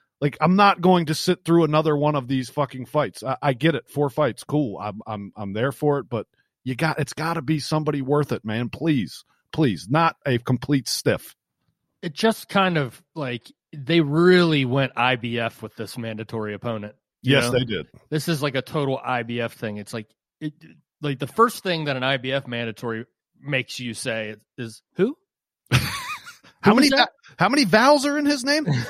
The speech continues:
Speaker 2: <laughs> Um, but it's just, look, we get it, right? Like, y-, you don't do a boxing podcast for as long as we have without, like, we talked about it.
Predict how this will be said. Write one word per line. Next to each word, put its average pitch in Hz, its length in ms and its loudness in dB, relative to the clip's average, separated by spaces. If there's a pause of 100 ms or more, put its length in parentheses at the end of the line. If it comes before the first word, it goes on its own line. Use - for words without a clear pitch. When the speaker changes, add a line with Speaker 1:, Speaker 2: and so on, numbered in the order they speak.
Speaker 2:
<laughs> - 920 -8
Um, 135 720 2 (1080)
but 156 300 4
it's - 220 -2
just, 220 280 0
look, 165 220 0 (880)
we 220 160 -4
get 101 240 -10
it, 104 100 -18 (560)
right? 147 280 2 (220)
Like, 143 200 0
y-, 156 240 -20 (100)
you 175 140 2
don't 208 180 6
do 165 120 6
a 143 40 4
boxing 127 380 0
podcast 123 540 -2
for 123 100 -4
as 110 140 -4
long 117 240 0
as 104 120 -8
we 110 180 -2
have 107 360 -2 (140)
without, 120 440 0 (240)
like, 143 140 -4
we 151 80 2
talked 160 280 2
about 95 200 -6
it. - 80 -20